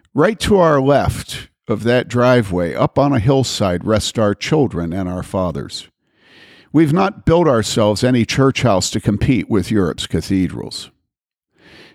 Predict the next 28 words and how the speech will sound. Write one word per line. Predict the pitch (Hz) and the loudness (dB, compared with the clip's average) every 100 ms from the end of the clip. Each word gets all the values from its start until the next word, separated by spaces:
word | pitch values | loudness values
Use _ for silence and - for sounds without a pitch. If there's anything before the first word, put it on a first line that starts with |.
| - | -2
As | 135 139 131 110 | 2 4 4 2
all | - 143 139 123 | 2 4 4 4
our | 113 107 | 4 2
Reform | 98 110 - - - 175 156 | 2 0 0 2 2 4 2
fathers | - 90 85 90 85 | 0 -2 -2 -6 -6
did | - 92 82 | -2 -4 -2
before | 90 - 90 87 90 | -8 -6 -6 -6 -6
us, | - | -6
we | - 151 | 0 2
worship | 139 107 110 92 80 _ _ _ _ - | 2 0 0 -4 -6 _ _ _ _ -2
in | 110 | 0
a | 98 | 0
simple | - 151 - 92 | 0 0 0 -4
church | - 95 76 - | -2 -4 -4 -6
house. | 55 - - - _ _ _ _ _ - - - - | -10 -10 -14 -16 _ _ _ _ _ -20 -20 -20 -6
But | 147 156 | 0 2
our | 127 | 2
church | - 202 208 - | 0 0 0 0
house | 123 85 92 - | -6 -4 -6 -4
is | 101 85 92 | -4 -2 2
nestled | 117 151 151 - - - - | 4 4 2 -4 -8 -8 -4
up | 113 | -2
against | 117 - 95 - 95 | 0 -2 -4 -4 -6
our | 82 | -8
graveyard. | 82 104 107 78 - - _ _ _ _ - - _ - | -6 -4 -4 -6 -12 -20 _ _ _ _ -20 -20 _ -6
There | 113 165 180 | 2 2 2
close | - - 180 185 - | 0 -2 2 2 0
by | - 131 101 78 | -2 0 0 -2